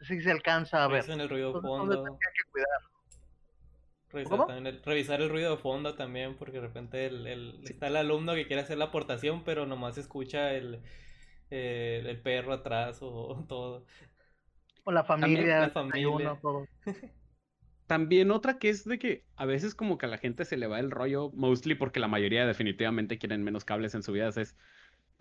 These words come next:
Speaker 3: si pueden estar conectados a un Ethernet, por favor háganlo.
Speaker 2: Eh,
Speaker 3: Su conexión
Speaker 2: sí.
Speaker 3: es mucho más estable.
Speaker 2: Más
Speaker 3: Tal vez no
Speaker 2: estable,
Speaker 3: solo,
Speaker 2: ajá.
Speaker 3: no vayas a ir más rápido que lo que ya vas, ¿no? Generalmente sí va a pasar de cualquier manera,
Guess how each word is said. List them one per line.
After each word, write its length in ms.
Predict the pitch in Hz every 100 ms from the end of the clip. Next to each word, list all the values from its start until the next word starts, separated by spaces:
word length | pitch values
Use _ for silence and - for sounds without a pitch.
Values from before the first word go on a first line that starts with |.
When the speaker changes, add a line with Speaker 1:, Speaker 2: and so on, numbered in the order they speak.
| - _
Speaker 3:
si 180 | - 135
pueden 300 | 147 196 214
estar 300 | 196 160 180
conectados 580 | 202 190 147 - 180 165
a 60 | 160
un 160 | 156
Ethernet, 480 | 151 165 160 156 -
por 200 | - -
favor 260 | - 113 117
háganlo. 460 | 131 143 151 165 _ _ _ _ _ -
Speaker 2:
Eh, 140 | 135
Speaker 3:
Su 140 | 127 123
conexión 420 | 139 127 135 131
Speaker 2:
sí. 40 |
Speaker 3:
es 180 | 135 -
mucho 560 | 139 147 160 165 180 143
más 300 | 135 139 139
estable. 420 | - 123 123 131
Speaker 2:
Más 80 | 147
Speaker 3:
Tal 120 | 165
vez 120 | 196
no 120 | 190
Speaker 2:
estable, 200 | 175 180
Speaker 3:
solo, 80 | 170
Speaker 2:
ajá. 100 | 165
Speaker 3:
no 100 | 156
vayas 280 | 170 165 156
a 60 |
ir 100 | 139
más 220 | 147 143 -
rápido 460 | 139 135 143 131
que 80 | 127
lo 180 | 113 107
que 160 | 117 107
ya 140 | 113
vas, 260 | 110 104 92
¿no? 160 | 135 - - - - _ _
Generalmente 540 | - 120 104 107 107 98
sí 120 | -
va 80 | 98
a 60 |
pasar 200 | - 185
de 80 | -
cualquier 280 | 104 92 98
manera, 260 | 107 113